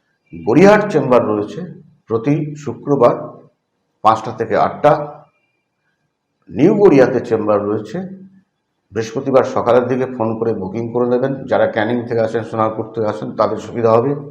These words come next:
তাছাড়া দুর্গাপুর রয়েছে, আপনি ফোনে বুকিং করে আসবেন। আর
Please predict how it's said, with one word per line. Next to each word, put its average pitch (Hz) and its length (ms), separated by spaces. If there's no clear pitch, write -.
তাছাড়া 117 320
দুর্গাপুর 95 540
রয়েছে, 120 260
আপনি - 280
ফোনে 107 260
বুকিং 95 320
করে 113 160
আসবেন। 101 420
আর 104 300